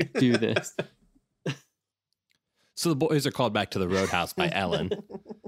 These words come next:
Speaker 1: Oh, I forgot about this.
Speaker 2: And, uh, she's upset about what the boys are hiding 'cause she has the info that they gave to Ash about, um, more stuff involving their mother's death and yada, yada. And I was so happy that someone finally brought it up again.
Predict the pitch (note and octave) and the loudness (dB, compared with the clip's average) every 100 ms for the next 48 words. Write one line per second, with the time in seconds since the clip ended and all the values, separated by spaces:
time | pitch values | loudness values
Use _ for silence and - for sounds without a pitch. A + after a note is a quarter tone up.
0 | - - _ - _ _ _ - F3 D3 | -20 -20 _ -20 _ _ _ -16 -14 -14
1 | C#3 F3+ G3 A#2 - A2 - _ - _ | _ -12 -10 -12 -12 -18 -20 _ -20 _
2 | _ - F2+ E2+ D#2+ D#2+ E2 - - _ | _ -10 -6 -4 -4 -6 -8 -12 -16 _
3 | _ _ F2+ D#2+ D#2 - G#2 F#2 E2+ E2 | _ _ -6 -4 -2 -2 -2 -4 -6 -6
4 | - - - _ _ - - - F#2 F2 | -10 -10 -14 _ _ -4 -4 -2 -2 -2
5 | E2+ D2+ D#2+ E2 E2+ D#2+ E2 - F#2+ E2 | -2 -4 -6 -6 -4 -4 -2 -2 -2 -4
6 | D#2 - F2 D2+ D#2+ D2+ D2+ D#2+ D#2 D2 | -6 -6 -4 -4 -4 -6 -4 -4 -4 -6
7 | D#2 D#2 D2 - F#2+ F2+ F2 - - D#2+ | -6 -6 -6 -4 -2 -2 -4 -6 -8 -8
8 | D#2 D2 D2+ D2 C#2+ C#2+ C#2+ D2 - F2 | -8 -6 -8 -8 -10 -12 -12 -16 -12 -10
9 | D2 D#2 C#2+ D#2+ D2 D2 D2 D2+ D2 C#2 | -8 -10 -12 -10 -10 -10 -12 -12 -12 -12
10 | - A2 G#2+ G2+ E2+ E2 D#2+ D#2+ D#2 D2+ | -10 -6 -6 -6 -10 -8 -8 -8 -8 -8
11 | D#2 D2+ D2+ - D2 D2+ D#2 - - G2+ | -6 -8 -8 -10 -10 -10 -10 -10 -2 0
12 | G#2 F#2 D#2 - - G#2 G2 F2+ D#2+ F#2+ | 0 -2 -4 -6 -2 0 2 0 0 0
13 | F2 F2 D#2 D#2 C#2+ - G#2+ F2 D#2+ F2 | 0 -4 -6 -8 -4 -2 -2 -2 -4 -2
14 | A2+ F#2 E2+ D#2 G2+ A2+ F#2+ E2 F#2+ A#2+ | -2 0 -4 -4 -2 0 0 0 0 0
15 | - E2+ E2 D2+ D2 | -2 -4 -4 -6 -10